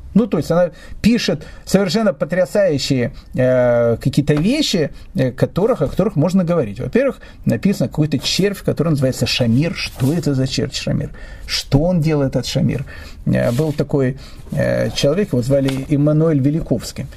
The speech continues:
Э, он там будет д-, доказывать о том, что Шамир, может быть, был радиоактивный. Ни много ни мало. И когда у него спросят, э, <laughs> это чё это у него вдруг такие, э,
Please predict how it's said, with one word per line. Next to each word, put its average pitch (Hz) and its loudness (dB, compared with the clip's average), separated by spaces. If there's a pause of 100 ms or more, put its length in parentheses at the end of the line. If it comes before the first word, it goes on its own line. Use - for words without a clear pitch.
(340)
Э, - 0
он 135 2
там 113 2
будет 131 2
д-, 131 2
доказывать 131 0
о 117 2
том, 170 2
что 143 0
Шамир, 147 2
может 131 2
быть, 110 0
был 135 4
радиоактивный. 123 0 (1600)
Ни 143 4
много 143 2
ни 127 4
мало. 104 0 (220)
И 131 0
когда 143 2
у 151 0
него 143 2
спросят, 139 0
э, 123 0 (100)
<laughs> - -14
это - 0
чё 160 0
это 117 -2
у 107 0
него 110 0
вдруг 113 -4
такие, 120 -4 (420)
э, 123 2